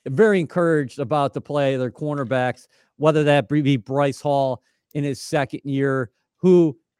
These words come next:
told us here on the pod, we are presented by WynnBET. Betting is a team sport, bet together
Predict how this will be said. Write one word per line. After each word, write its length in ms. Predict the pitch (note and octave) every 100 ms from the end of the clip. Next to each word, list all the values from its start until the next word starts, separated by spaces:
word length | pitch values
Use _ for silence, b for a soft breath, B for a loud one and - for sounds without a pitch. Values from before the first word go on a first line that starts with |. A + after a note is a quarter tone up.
| _ _
told 280 | F#3+ F#3+ F3
us 260 | F3+ D#3+
here 220 | - D#3+ C#3+
on 160 | C3
the 80 | C3
pod, 500 | - C#3 C3+ C3+ B2+
we 400 | A2+ A2+ C#3+ D3
are 400 | C#3 C3+ C3+ B2 _ _ -
presented 460 | C3 A#2+ C3+ C3+
by 300 | G#2+ B2 B2
WynnBET. 800 | A#2 B2 B2+ A#2+ G2 B2+ A#2+ A2+
Betting 300 | B2 B2 B2
is 160 | B2 A2
a 60 | G2+
team 320 | - A#2+ A2+
sport, 420 | - - B2+ A#2+
bet 140 | B2
together 500 | A#2 G#2 B2 A#2+ A#2